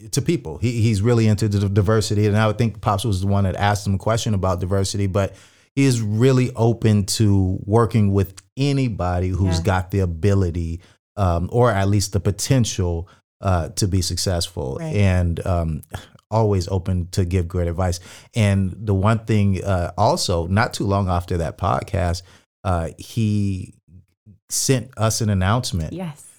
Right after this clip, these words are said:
Speaker 1: talking about his new business in waste management. I
Speaker 2: Right.
Speaker 1: mean, it's, uh, it's a monster thing, and, and it's, it's really inventive. It's something that isn't happening much in the States at all.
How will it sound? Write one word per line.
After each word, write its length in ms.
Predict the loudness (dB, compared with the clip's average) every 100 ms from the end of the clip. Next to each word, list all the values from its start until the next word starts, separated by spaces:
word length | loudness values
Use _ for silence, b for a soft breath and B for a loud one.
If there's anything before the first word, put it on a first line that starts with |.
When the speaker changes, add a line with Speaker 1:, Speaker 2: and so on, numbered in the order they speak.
| -4
Speaker 1:
talking 380 | 0 2 2 2
about 280 | 2 2
his 240 | 4 4 4
new 180 | 2 4
business 480 | 2 2 0 0
in 140 | 0 0
waste 260 | 2 0 0
management. 560 | 2 2 0 0 -2
I 40 | 0
Speaker 2:
Right. 80 | 2
Speaker 1:
mean, 240 | 0 -2 -4 -10
it's, 500 | -4 -2 -2 -4 -4
uh, 440 | -4 -2 -2 -4 -8 -16
it's 260 | -6 -2 2
a 60 | 2
monster 640 | 4 4 2 2 0 -4
thing, 320 | -4 -4 -2
and, 160 | -2 0
and 160 | 0
it's, 180 | 0 0
it's 200 | -4 0
really 260 | 2 2 4
inventive. 480 | 2 2 0 -2
It's 120 | -2 0
something 480 | 0 0 0 0
that 340 | 0 0 -2 -2
isn't 360 | 0 2 2 0
happening 520 | 0 0 0 2 2
much 220 | 0 0
in 120 | -2
the 60 | -2
States 360 | -2 -2 -4 -4
at 160 | -4 -2
all. 400 | 0 0 -2